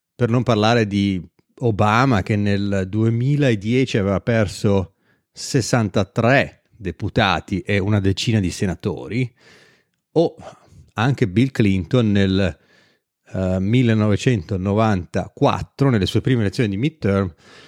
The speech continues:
aveva perso ben cinquanta deputati e qualche senatore. Quindi di solito gli elettori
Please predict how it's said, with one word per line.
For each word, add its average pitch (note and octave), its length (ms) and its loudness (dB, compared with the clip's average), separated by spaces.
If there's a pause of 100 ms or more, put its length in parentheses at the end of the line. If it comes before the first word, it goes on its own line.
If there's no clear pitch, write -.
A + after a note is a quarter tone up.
(240)
aveva A#2 320 2
perso F#2+ 680 0
ben G2 720 0
cinquanta F#2 1040 -2
deputati F#2+ 1000 -2
e G#2+ 280 -2 (340)
qualche F2+ 300 -6
senatore. F2 640 -2 (300)
Quindi C3+ 240 0
di B2 120 -2
solito D#3+ 840 0
gli A#2 100 -2
elettori C3 720 0